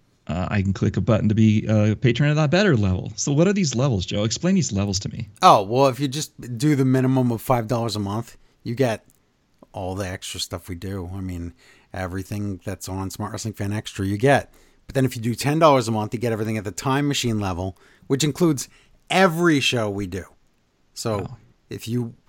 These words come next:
Speaker 2: if we do a new show, it's definitely gonna, you're definitely getting it. If we do a
Speaker 1: Yeah.
Speaker 2: retro, you're gonna get it. If we do it, when we do this show, uh, if you wanna listen to it right away,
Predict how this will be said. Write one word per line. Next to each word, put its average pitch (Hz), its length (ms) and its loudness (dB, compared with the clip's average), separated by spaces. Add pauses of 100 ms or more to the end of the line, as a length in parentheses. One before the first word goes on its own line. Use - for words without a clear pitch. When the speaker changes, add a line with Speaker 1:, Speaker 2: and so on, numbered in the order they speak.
(100)
Speaker 2:
if - 100 -10
we 147 80 0
do 180 160 6
a 185 40 6
new 175 140 4
show, 151 380 2 (140)
it's 110 180 -4
definitely 120 640 2
gonna, 110 260 -4
you're 120 120 -4
definitely 117 520 0
getting 98 280 -6
it. - 100 -20 (460)
If 113 100 -4
we 151 80 6
do 185 120 10
a 170 40 4
Speaker 1:
Yeah. 156 60 2
Speaker 2:
retro, 156 340 2
you're 123 180 0
gonna 120 180 2
get 101 220 -4
it. - 120 -16 (340)
If - 160 -4
we 180 100 4
do 156 480 2 (480)
it, 185 200 -6
when 170 240 0
we 175 100 4
do 170 180 2
this 165 300 0
show, 92 440 -6 (440)
uh, 104 320 -2 (200)
if 131 140 -6
you 139 120 2
wanna 123 180 0
listen 123 320 -2
to 123 160 0
it - 180 -4
right 120 280 2
away, 170 340 2